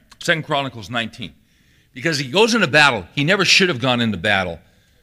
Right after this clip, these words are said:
but he goes into battle. And he goes into battle with Ahab, and Ahab talks him up,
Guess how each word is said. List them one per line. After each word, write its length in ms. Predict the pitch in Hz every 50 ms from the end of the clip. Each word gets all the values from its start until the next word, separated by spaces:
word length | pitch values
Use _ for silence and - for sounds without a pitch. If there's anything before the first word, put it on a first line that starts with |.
| _ _ _
but 80 | - 139
he 80 | 139
goes 260 | 127 135 160 170 156 160
into 180 | 170 156 139
battle. 400 | 117 135 135 135 127 107 87 - -
And 220 | - 131 127 127 123
he 180 | 123 120 151
goes 320 | 127 110 151 185 208 180 175
into 200 | 190 175 165 135
battle 400 | 104 147 151 151 147 139 135 127
with 160 | 120 113 - - -
Ahab, 640 | 131 127 135 120 107 104 98 95 92 87 92 95 - _ _ _ _ _ _ _ _ _ _ _ - _
and 160 | 127 135 135 -
Ahab 480 | 156 208 240 226 202 185 151 123 - -
talks 400 | - 185 185 196 190 - - 190
him 180 | 170 143 147
up, 320 | 165 156 117 - - _